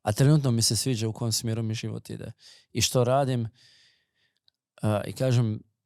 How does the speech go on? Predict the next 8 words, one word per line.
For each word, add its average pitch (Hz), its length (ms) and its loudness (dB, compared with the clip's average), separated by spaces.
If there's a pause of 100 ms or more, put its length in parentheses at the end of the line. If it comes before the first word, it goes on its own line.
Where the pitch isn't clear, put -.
(800)
velike 131 360 4
žrtve 117 320 0
su - 160 -4
tu 107 120 -8
bile 110 300 -4
za 104 200 -4
to. 131 260 -4 (840)
A, 50 840 -10